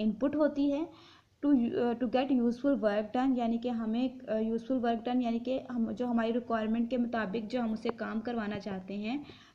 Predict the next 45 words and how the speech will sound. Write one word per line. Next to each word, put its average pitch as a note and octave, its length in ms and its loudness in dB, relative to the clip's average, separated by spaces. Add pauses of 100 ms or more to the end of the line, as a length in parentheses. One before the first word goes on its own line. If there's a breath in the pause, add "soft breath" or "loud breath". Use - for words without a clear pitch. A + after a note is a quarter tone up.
तो B3+ 60 0
जब A#3 180 0
वो C4 80 2
work A#3 320 0
perform A#3 380 -2
करेगा G#3 440 -2
तो A#3+ 120 -4
as G3+ 140 -2
a A3 40 -4
हमारे A3 260 0
पास G#3+ 320 -6
वो A3+ 80 -2
हमें A3 140 -2
क्या G#3+ 160 -4
देगा? G#3 220 -4
Output G#3 520 -2
देगा। - 460 -8 (600 loud breath)
For D4+ 160 8
example, C4 400 4
मिसाल C4 360 4
के A#3+ 120 -4
तौर A#3 180 0
पर B3 180 -2
electric C4 460 -2
motors A#3 420 2
में A#3+ 260 2
used A3 240 0
to A#3+ 60 0
da-, G3+ 340 -2 (120)
pump A3 120 0 (120)
water। G#3 360 0 (120)
अब A3+ 120 -2
electric A3 420 -2
motors A#3+ 460 2
हैं, B3 180 0
ठीक B3 220 -6
है, A#3 140 -4 (280 loud breath)
हमारे A#3 260 0
घरों G#3+ 260 0
में A3 160 0
भी B3+ 100 2
लगी A#3 260 0
हुई A#3 120 0
होती A#3+ 380 0
हैं, B3+ 180 -2